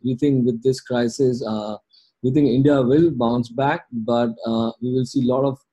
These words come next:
discretionary spending for the, uh, from the consumers getting reduced. They would focus on essentials, but they would also want to focus on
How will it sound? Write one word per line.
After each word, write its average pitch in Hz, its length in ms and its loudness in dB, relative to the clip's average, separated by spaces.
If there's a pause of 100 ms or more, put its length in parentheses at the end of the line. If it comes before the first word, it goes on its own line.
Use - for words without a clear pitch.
(140)
discretionary 143 480 0
spending 127 480 0
for 127 320 0
the, 127 320 2
uh, 110 320 0
from 131 180 -2
the 127 80 0
consumers 120 480 -2
getting 113 360 0
reduced. 127 400 -2 (180)
They 139 160 2
would 151 220 4
focus 139 560 0
on 123 420 0
essentials, 139 920 -2
but 123 260 0 (640)
they 131 60 2
would 135 140 4
also 139 320 2
want 139 240 2
to 139 80 0
focus 135 380 2
on 131 180 0